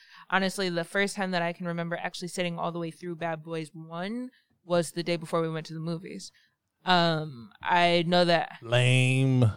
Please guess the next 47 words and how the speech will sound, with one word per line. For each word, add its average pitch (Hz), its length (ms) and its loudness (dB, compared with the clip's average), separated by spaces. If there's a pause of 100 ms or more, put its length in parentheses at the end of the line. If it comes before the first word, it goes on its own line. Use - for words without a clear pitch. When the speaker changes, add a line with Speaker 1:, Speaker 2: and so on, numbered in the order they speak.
Speaker 1:
Anyway, 180 680 -2 (420)
I 180 140 4
know 185 180 6
that 175 200 4
I 165 60 2
have 180 400 4
seen 214 240 -6
it, 220 260 -6
but 165 400 -2 (360)
I 196 100 2
have 185 120 4
a 180 40 0
tendency, 180 520 -2
as 170 160 0
you're 175 120 -2
well 170 200 0
aware, 175 240 0
of 170 80 -6
falling 175 340 4
asleep 165 340 -4
throughout 170 280 0
movies. 175 420 -4 (340)
Um, 175 260 4
so - 120 2
I 175 120 8
may 175 120 4
have 165 180 2
very 170 380 4
well 165 160 0
started 202 460 2
it 190 280 -4
and, 170 140 -8
like, 151 140 -10
fell 165 180 -2
asleep, 180 520 -2 (320)
caught 196 200 2
the 185 140 -6
end 190 140 -8
of 185 140 -8
it, 175 320 0 (440)
fell 196 140 4
asleep 185 240 -2
during 175 160 -4
the 170 60 -8
first 175 260 -2
part, 170 360 -2
like, 139 220 -8